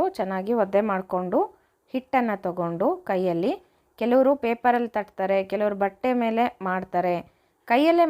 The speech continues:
ಮಾಡ್ಬೋದು ಸ್ನೇಹಿತರೆ, ಸುಲಭವಾಗಿ ಬರುತ್ತೆ. ಕೈ ಒದ್ದೆ ಮಾಡ್ಕೊಂಡು ಮಾಡ್ಕೊಂಡು ನಾವು ಒಂದೊಂದು ವಡೆಗಳನ್ನು ಹಾಕಬೇಕಾಗುತ್ತೆ. ಹೀಗೆ ಮಧ್ಯದಲ್ಲಿ, ಆ, ತೂತನ್ನು ಮಾಡಿಕೊಂಡು ಹಾಕ್ಕೊಳ್ಳೋದು. ಪ್ರತಿಯೊಂದು ವಡೆ ಹಾಕೋವಾಗೂ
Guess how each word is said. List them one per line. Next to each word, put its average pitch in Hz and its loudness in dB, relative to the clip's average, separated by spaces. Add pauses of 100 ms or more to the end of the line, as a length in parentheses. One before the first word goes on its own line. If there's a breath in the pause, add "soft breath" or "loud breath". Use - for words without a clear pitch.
ಮಾಡ್ಬೋದು 240 0
ಸ್ನೇಹಿತರೆ, 208 -6
ಸುಲಭವಾಗಿ 240 2
ಬರುತ್ತೆ. 202 -4 (180)
ಕೈ 226 2
ಒದ್ದೆ 247 2 (100)
ಮಾಡ್ಕೊಂಡು 240 -2
ಮಾಡ್ಕೊಂಡು 220 -2 (500 soft breath)
ನಾವು 220 0
ಒಂದೊಂದು 226 2
ವಡೆಗಳನ್ನು 202 2
ಹಾಕಬೇಕಾಗುತ್ತೆ. 185 -4 (360)
ಹೀಗೆ 220 -2
ಮಧ್ಯದಲ್ಲಿ, 214 0 (680)
ಆ, 202 -6 (160)
ತೂತನ್ನು 247 0
ಮಾಡಿಕೊಂಡು 180 -2 (680)
ಹಾಕ್ಕೊಳ್ಳೋದು. 160 -2 (920)
ಪ್ರತಿಯೊಂದು 262 2
ವಡೆ 247 6
ಹಾಕೋವಾಗೂ 226 -2